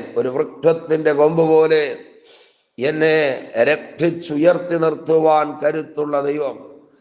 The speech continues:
അടുത്ത പദം പറയുന്നു, "എൻ്റെ ഗോപുരവുമാകുന്നു." ആമേൻ. നമുക്കറിയാം, ഉയർച്ചയിൽ പണിതിരിക്കുന്ന, കാവൽ മാടത്തിന് തുല്യമായിരിക്കുന്ന, ഏറ്റവും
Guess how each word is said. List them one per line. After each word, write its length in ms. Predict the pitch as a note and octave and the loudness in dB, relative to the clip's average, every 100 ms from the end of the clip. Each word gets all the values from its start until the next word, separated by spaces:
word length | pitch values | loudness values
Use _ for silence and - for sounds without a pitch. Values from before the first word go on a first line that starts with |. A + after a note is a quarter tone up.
| _ _ | _ _
അടുത്ത 240 | A2 C3+ D3 | 0 2 2
പദം 300 | C#3+ D#3 D#3+ | 4 4 4
പറയുന്നു, 480 | D#3 D#3 D#3 D#3+ D3+ C3 - - - C3 | 2 2 0 0 2 0 -4 -18 -16 -4
"എൻ്റെ 400 | D3 D#3 D#3 D3+ D3 B2+ C3+ - - B2+ | -2 2 2 2 2 -2 -8 -20 -18 -2
ഗോപുരവുമാകുന്നു." 1300 | C#3 D3+ D3+ D3 C#3+ C#3+ C#3+ C#3 C#3 C#3 C#3 C3+ B2 - - - - _ _ _ _ | 2 2 2 2 0 2 2 2 2 0 -2 -4 -6 -8 -14 -20 -20 _ _ _ _
ആമേൻ. 580 | B2 C#3 C3+ D3+ D#3 C3+ - - - - - | -2 0 2 4 4 2 -4 -16 -20 -14 -6
നമുക്കറിയാം, 680 | C3+ C#3+ D3+ D3+ D3+ C#3+ A2 - - - _ _ _ A2+ | -4 0 0 2 4 2 0 -8 -20 -20 _ _ _ -6
ഉയർച്ചയിൽ 1000 | C#3 D3+ D3+ - - - - D3+ D#3 | -2 0 -2 -6 -16 -6 0 2 2
പണിതിരിക്കുന്ന, 920 | D#3 - D3+ D3+ D3 D3 C#3+ C#3+ C#3 C#3 C3 G2 - - _ _ _ _ _ - | 0 0 2 2 0 -2 -2 -2 0 2 0 0 -8 -20 _ _ _ _ _ -2
കാവൽ 460 | B2+ D#3 D#3+ E3 D#3+ | 0 2 0 -2 -4
മാടത്തിന് 640 | D3 D3+ D#3+ C#3+ - D#3+ D#3 | -4 -2 0 -4 -6 -6 -4
തുല്യമായിരിക്കുന്ന, 1160 | D3+ D#3+ E3 D#3+ D#3+ D#3+ D#3 D#3 C#3+ C#3+ C#3+ D3 C3+ A2+ - - _ _ _ | -6 0 2 2 0 0 0 -2 -4 -4 -2 0 0 -2 -8 -20 _ _ _
ഏറ്റവും 600 | D3+ E3+ - D#3+ D#3+ E3 | 0 0 0 0 2 2